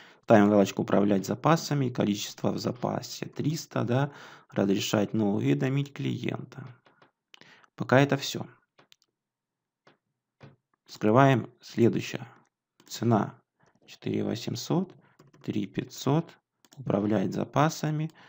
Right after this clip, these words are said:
количество пусть двести пятьдесят, да, разрешать, но уведомить клиента. Сворачиваем. Следующий цвет также четыре восемьсот, три пятьсот.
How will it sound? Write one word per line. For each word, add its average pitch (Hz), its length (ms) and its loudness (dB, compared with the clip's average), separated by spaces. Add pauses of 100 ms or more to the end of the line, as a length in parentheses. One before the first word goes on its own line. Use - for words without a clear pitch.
(300)
количество - 680 -4
пусть 120 200 -12
двести - 320 -10
пятьдесят, 139 640 -2 (640)
да, 135 260 -2 (240)
разрешать, 117 600 -2
но 107 60 -2
уведомить 117 460 -2
клиента. - 540 -12 (140)
Сворачиваем. - 800 -2 (600)
Следующий - 500 0
цвет - 340 -16 (120)
также - 360 -6 (840)
четыре - 420 -8
восемьсот, - 800 -6 (260)
три 104 220 -2
пятьсот. 147 540 -2